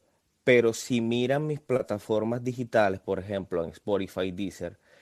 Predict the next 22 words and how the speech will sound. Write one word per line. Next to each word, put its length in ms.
por 200
todo 260
ese 160
mal 200
manejo 380
que 140
tuve 220
con 180
las 100
disqueras, 760
por 180
no 240
aprender 640
directamente 880
como 440
artista, 800
cómo 280
se 140
manejan 380
estas 240
plataformas. 920
Eh, 460